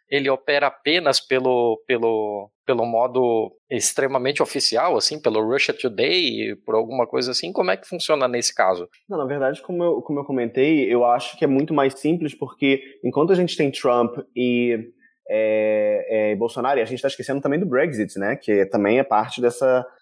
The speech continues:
Speaker 2: dessa história aí do, do, do Firehose. É, a gente tem, nesses casos, a, um ataque à mídia, à, à, à grande mídia. No caso da Rússia,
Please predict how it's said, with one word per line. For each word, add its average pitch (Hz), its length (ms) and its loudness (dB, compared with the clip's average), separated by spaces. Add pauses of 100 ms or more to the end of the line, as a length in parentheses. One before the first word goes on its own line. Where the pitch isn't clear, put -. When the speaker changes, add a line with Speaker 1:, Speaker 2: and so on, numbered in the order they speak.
(100)
Speaker 2:
dessa 120 240 2
história 117 480 0
aí 107 340 0
do, 107 260 0
do, 107 380 0
do 110 180 -2
Firehose. 113 640 -2 (360)
É, 113 600 0
a 110 60 0
gente 127 240 -12
tem, 156 160 0
nesses 156 320 -6
casos, 113 520 -2
a, 113 240 0
um 117 140 -2
ataque 135 840 -4 (120)
à 113 140 2
mídia, 117 580 -2
à, 104 840 0 (340)
à, 101 480 -2
à 101 60 0
grande 117 420 -2
mídia. 127 520 -2 (300)
No 208 120 0
caso 220 200 0
da - 80 0
Rússia, 120 720 0